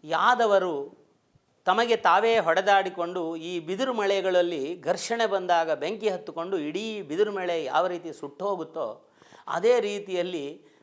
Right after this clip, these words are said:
ಒಂದು ಸಣ್ಣ ವಿಚಾರಕ್ಕೆ ಆ ವಾರುಣಿ ಅನ್ನತಕ್ಕಂತಹ ಒಂದು ಹೆಂಡವನ್ನು ಕುಡಿದು ಒಬ್ಬರಿಗೊಬ್ಬರು ಹೊಡೆದಾಡಿ ಅವರೇ ಒಬ್ಬರನ್ನೊಬ್ಬರು ಸಾಯಿಸಿಕೊಂಡ್ರು. ಇಡೀ ಯದು ವಂಶ ಕೂಡ ನಾಶವಾಗಿ ಹೋಗಿತ್ತು.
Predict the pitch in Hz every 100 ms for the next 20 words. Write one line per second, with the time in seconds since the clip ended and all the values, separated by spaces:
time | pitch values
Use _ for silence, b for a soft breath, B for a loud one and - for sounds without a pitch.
0 | b 160 190 170 - 190 240 226 202 196
1 | 175 170 160 160 127 131 - _ _ _
2 | 156 151 156 214 233 220 214 196 185 180
3 | 175 165 160 156 156 147 147 135 135 185
4 | 196 185 170 151 156 208 196 135 - b
5 | b b b 170 208 233 214 202 196 165
6 | 156 131 165 196 202 185 180 135 - _
7 | _ _ _ _ _ _ - 180 247 254
8 | 233 226 220 247 247 240 220 214 196 196
9 | 208 - 185 147 139 135 160 - _ b
10 | b b b b b b - 240 285 269
11 | 233 190 - - 170 220 233 254 254 269
12 | 233 233 220 185 233 233 226 202 190 175
13 | 180 170 165 143 135 165 -